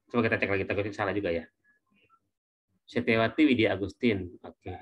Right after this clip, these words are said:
kita cek aslinya. Apakah benar namanya Setiawati Widya Agustin? Widya Agustin Setiawati ya.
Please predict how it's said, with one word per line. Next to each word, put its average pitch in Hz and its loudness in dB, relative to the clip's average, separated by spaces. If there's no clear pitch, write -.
kita - -6
cek - -8
aslinya. 104 -4
Apakah 101 -4
benar 110 0
namanya 98 2
Setiawati 98 -2
Widya 95 -2
Agustin? 92 -6
Widya 117 4
Agustin 113 0
Setiawati 113 0
ya. 92 -6